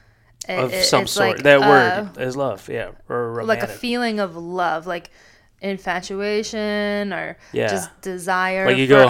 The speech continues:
Speaker 2: hundred thirty,
Speaker 1: somebody.
Speaker 2: like you go a hundred fifty percent into it, romanticize, you know, like love, like, "Oh my God, I love this shirt. I love everything. I'm gonna, I'm gonna wear the crap out of this. I'm gonna talk about it. I'm gonna show it off." That's what it comes up to me as.
Speaker 1: Okay,
Speaker 2: And
Speaker 1: that's
Speaker 2: then
Speaker 1: interesting.
Speaker 2: modern,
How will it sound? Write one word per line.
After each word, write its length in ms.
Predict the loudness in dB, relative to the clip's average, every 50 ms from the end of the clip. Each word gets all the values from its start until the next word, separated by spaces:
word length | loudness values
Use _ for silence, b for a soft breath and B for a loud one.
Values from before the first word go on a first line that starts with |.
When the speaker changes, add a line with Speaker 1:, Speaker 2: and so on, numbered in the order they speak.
| 6 4
Speaker 2:
hundred 220 | 4 4 2 2
thirty, 300 | 4 4 6 6 6 6
Speaker 1:
somebody. 1000 | 4 4 4 4 2 0 -2 0 2 4 4 4 2 -2 -4 -8 -10 -10 -8 -4
Speaker 2:
like 320 | -2 -2 -2 -4 -8 -16
you 140 | -12 -12 0
go 180 | 4 6 6 6
a 60 | 6
hundred 280 | 4 0 -2 -2 -4 -6
fifty 300 | -8 -8 -8 -8 -8 -12
percent 400 | -12 -10 -8 -8 -8 -8 -10 -12
into 280 | -14 -16 -16 -14 -14 -16
it, 180 | -14 -14 -14
romanticize, 880 | -10 -8 -8 -8 -8 -10 -12 -12 -10 -10 -10 -8 -8 -10 -10 -12 -14 -14
you 60 | -16
know, 120 | -16 -14
like 220 | -14 -12 -14 -14 -16 -18 _ -8
love, 280 | -6 -4 -4 -4 -6
like, 160 | -6 -8 -8 -8
"Oh 160 | -8 -8 -8
my 160 | -8 -10 -12 -10
God, 260 | -6 -4 -4 -2 -4
I 60 | -4
love 320 | -2 -2 -2 -2 -2 -2
this 160 | -4 -4 -4 -2
shirt. 520 | -4 -4 -2 0 2 2 2 2 2 0
I 180 | -2 -4 -4 -2
love 280 | -2 -2 -2 -2 -2
everything. 400 | -4 -4 -4 -4 -6 -6 -6 -8
I'm 60 | -8
gonna, 260 | -8 -8 -8 -10 -10 B B B B B B B B B B
I'm 100 | -8 -6
gonna 180 | -4 -2 -2
wear 300 | -4 -4 -2 0 0 0
the 100 | 0 -2
crap 440 | -4 -8 -6 -4 -2 0 0 0 -2
out 120 | -2 -2 -2
of 60 | -2
this. 220 | -4 -4 -6 -6
I'm 60 | -8
gonna 120 | -10 -12 -10
talk 340 | -8 -6 -4 -2 -2 -4 -4
about 300 | -6 -4 -4 -4 -4 -4
it. 60 | -6
I'm 100 | -8 -10
gonna 140 | -12 -12 -10
show 340 | -10 -6 -2 -2 0 0
it 80 | 0 0
off." 460 | 0 -2 -2 -4 -8 -12 -16 -20 -20 b b b b b b b b b b
That's 320 | 0 0 0 0 -2 -6
what 100 | -6 -6
it 80 | -6 -8
comes 240 | -10 -14 -14 -12 -12
up 140 | -12 -12
to 120 | -12 -16 -20
me 140 | -20 -18 -16
as. 200 | -16 -14 -12 -10
Speaker 1:
Okay, 540 | -10 -10 -10 -14 -12 -10 -8 -8 -8 -8 -10
Speaker 2:
And 100 | -8 -4
Speaker 1:
that's 100 | -2 2 2
Speaker 2:
then 120 | 2 2
Speaker 1:
interesting. 180 | 2 4 6 6
Speaker 2:
modern, 580 | 8 8 8 6 4 2 0 -4 -10 -16 -20